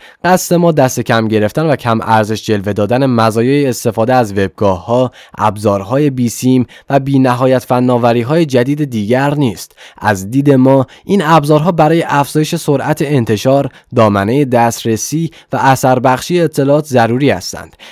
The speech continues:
اما اعتقاد نداریم که فناوری می‌تواند جایگزین ارتباطات اجتماعی اصیل یا تبلیغات شفاهی شود. حتی می‌توانیم مدعی شویم که بزرگترین مزیت حرفه ما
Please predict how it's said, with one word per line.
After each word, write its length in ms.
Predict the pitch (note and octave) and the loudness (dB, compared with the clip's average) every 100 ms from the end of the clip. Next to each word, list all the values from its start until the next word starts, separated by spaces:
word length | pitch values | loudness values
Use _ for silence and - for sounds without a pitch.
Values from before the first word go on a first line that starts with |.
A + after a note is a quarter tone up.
| - | -6
اما 240 | C3 D#3+ | 0 2
اعتقاد 520 | D#3 D3+ C#3 D3 D#3 D#3 D#3 | 2 0 0 0 0 0 2
نداریم 320 | C#3 B2 A2+ | 2 2 0
که 120 | B2 | -2
فناوری 640 | - A#2 A2+ G#2+ G#2 B2+ | -2 0 0 0 0 -2
می‌تواند 580 | D3 C3+ C3 A#2+ B2+ B2 | -2 0 0 0 0 -2
جایگزین 640 | A#2 A#2+ A#2+ A#2+ A#2+ D#3 | 0 2 2 0 0 -2
ارتباطات 600 | D3 B2 A#2+ A2+ A2 C3+ | -2 -2 -2 -2 -2 -2
اجتماعی 600 | C3+ A#2+ - A2 G2+ A2 | -4 -6 -4 -2 0 0
اصیل 540 | B2 G#2 G2+ - E3 D3+ - - | -2 -4 -6 -4 -4 -4 -6 -6
یا 80 | G3 | -4
تبلیغات 500 | F3+ D#3 D3+ D3 D#3 | 2 2 2 -2 -2
شفاهی 460 | D#3+ B2 A2 B2 C3+ | -2 -2 -2 -2 -2
شود. 340 | - F2+ - - - - | -4 -12 -16 -20 -20 -4
حتی 240 | C3 B2+ C3 | 0 2 2
می‌توانیم 540 | C3+ B2+ B2 C3 C3 | 2 2 2 2 2
مدعی 460 | A2 G2 G#2+ A2+ C3 | 0 -2 -2 -2 0
شویم 300 | B2+ B2 B2+ | 0 0 -2
که 100 | B2+ | -4
بزرگترین 680 | A#2 A2+ A#2 G#2+ A#2 A2 G#2+ | -2 -2 0 0 0 0 2
مزیت 460 | G#2+ G#2 B2+ C3+ | 0 0 -2 -2
حرفه 540 | C#3+ B2+ G2+ G#2+ C3+ A#2+ | -2 0 -2 -2 0 2
ما 280 | A2+ C3 | 2 2